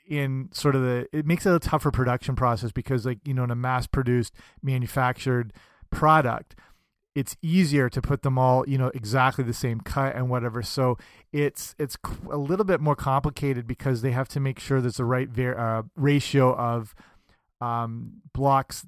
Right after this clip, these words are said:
with the weird variations compared to the normal ones. Uh, so you need to have all these different imperfections in the stacking process,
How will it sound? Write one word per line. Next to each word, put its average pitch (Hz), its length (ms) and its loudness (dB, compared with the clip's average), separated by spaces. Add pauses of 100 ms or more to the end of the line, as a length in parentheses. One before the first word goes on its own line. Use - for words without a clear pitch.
(120)
with 123 220 -4
the 123 100 -2
weird 135 320 2
variations 131 840 0
compared 120 400 -2
to 120 60 -2
the 110 120 -6
normal 135 560 0
ones. 131 680 -2 (440)
Uh, 120 340 -4
so 131 500 0 (280)
you 139 200 -8
need 143 300 0
to 143 120 -4
have 123 360 0
all 131 380 4
these 123 240 0
different 131 400 -4
imperfections 127 800 -4
in 107 80 -8
the 113 60 -4
stacking 120 420 -4
process, 127 640 0